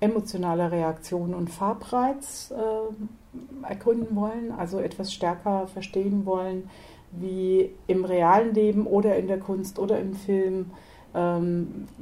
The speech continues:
welche Moods entstehen, also Empfindungen, Atmosphären durch Farbszenerien, die auf den Menschen eine Wirkung haben. Und diese Verbindung zwischen Farbe, Raum,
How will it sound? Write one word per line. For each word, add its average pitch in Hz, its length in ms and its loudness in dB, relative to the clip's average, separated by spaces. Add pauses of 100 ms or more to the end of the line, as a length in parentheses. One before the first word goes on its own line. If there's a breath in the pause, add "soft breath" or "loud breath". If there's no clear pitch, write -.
(180)
welche 190 260 2
Moods 208 380 4
entstehen, 226 540 4
also 175 240 0
Empfindungen, 240 920 4
Atmosphären 214 880 2
durch 233 520 0
Farbszenerien, 220 1600 -2 (680 loud breath)
die 214 340 2
auf - 140 -2
den 180 160 -2
Menschen 185 340 0
eine 170 240 -2
Wirkung 165 520 -2
haben. 151 480 -6
Und 170 560 -4
diese 190 540 4 (800)
Verbindung 240 680 4
zwischen 190 380 -4
Farbe, 220 680 0
Raum, 214 640 6